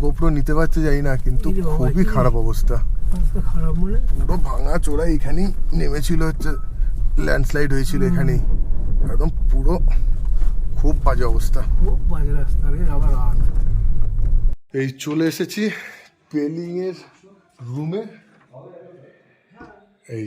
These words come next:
Speaker 1: যে বেড, ছোট রুম মোটামুটির মধ্যে, একদম পারফেক্ট। এদিকে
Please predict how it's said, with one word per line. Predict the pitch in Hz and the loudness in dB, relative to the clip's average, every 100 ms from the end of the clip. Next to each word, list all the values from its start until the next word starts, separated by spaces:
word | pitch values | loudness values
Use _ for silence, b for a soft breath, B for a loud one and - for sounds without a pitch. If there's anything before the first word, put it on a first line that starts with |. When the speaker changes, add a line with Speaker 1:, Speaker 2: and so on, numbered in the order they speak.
| 107 | -12
Speaker 1:
যে | 110 B B B B B B B B B B B B _ 113 110 | -14 B B B B B B B B B B B B _ -20 -8
বেড, | 123 135 151 160 160 - _ _ _ b b b b b b b _ | -6 -6 -8 -10 -14 -20 _ _ _ b b b b b b b _
ছোট | - 123 120 | -18 -14 -12
রুম | 160 151 226 226 - | -10 -10 -12 -14 -16
মোটামুটির | 120 127 131 131 135 | -12 -10 -10 -8 -10
মধ্যে, | 131 131 165 170 _ _ b b b b b b _ | -10 -10 -12 -12 _ _ b b b b b b _
একদম | 113 117 113 - | -16 -16 -14 -14
পারফেক্ট। | 110 - 156 170 - - B B B B B _ b b b b - | -14 -12 -12 -12 -16 -20 B B B B B _ b b b b -18
এদিকে | 127 117 117 | -14 -14 -14